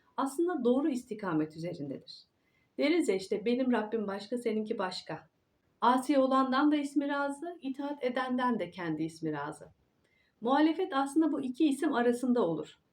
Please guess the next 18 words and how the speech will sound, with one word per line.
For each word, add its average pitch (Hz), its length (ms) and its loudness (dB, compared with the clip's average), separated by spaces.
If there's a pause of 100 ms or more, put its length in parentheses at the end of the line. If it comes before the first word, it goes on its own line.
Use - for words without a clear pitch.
(220)
Her 359 180 2
ikisi 262 360 -2
de 175 120 -4
diğerine 240 400 0
göre 220 480 -4 (320)
üzerinde 262 480 0
azap 240 420 -2
bulunan 190 440 -4
ve 254 140 0
doğru 262 240 4
yoldan 294 320 2
sapan 320 420 -2
zümresindedir. 190 800 -2 (600)
İşte - 240 -6
bir 349 140 8
yönüyle 220 320 4
de 285 140 -2
değildir. 247 540 0